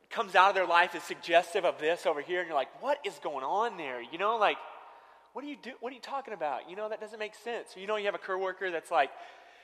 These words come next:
you know, like, just really passionate about one particular thing, and, like, that becomes what they're all about. Like, like, um, I, I don't even know. Like, just something like, like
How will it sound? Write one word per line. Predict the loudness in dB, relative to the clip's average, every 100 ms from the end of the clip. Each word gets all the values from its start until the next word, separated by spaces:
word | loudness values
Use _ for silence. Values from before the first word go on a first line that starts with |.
| _
you | -6
know, | -4 0
like, | -2 -2 -18 -20 _ _ -20 -20 -2
just | 0 0 -6 -20 -18 -2
really | 0 2 0 -4 -10 -18 -20 _ _ _
passionate | 2 6 6 2 0
about | 2 2 0
one | 0 0 -2 -14
particular | -10 -10 -6 -4 -4
thing, | -4 -4 -2 -2 -2
and, |
like, | -2 0
that | 2 0
becomes | 0 -4 -4 -4
what | -8
they're | 2
all | 4 4
about. | 4 4 4 2
Like, | -4 -6 -20 -20 -20 -4 6
like, | 6 6 -4 -8 0
um, | 4 6 4 0 -8 -16 -12
I, | -10 -8
I | -6
don't | -6
even | -6 -6
know. | -2 -2 0
Like, | -2 -2 -18 -20 -20 -14 -8
just | 0
something | 0 0 0
like, | 4 4 2 -10 -18 -20 -8 4
like | 4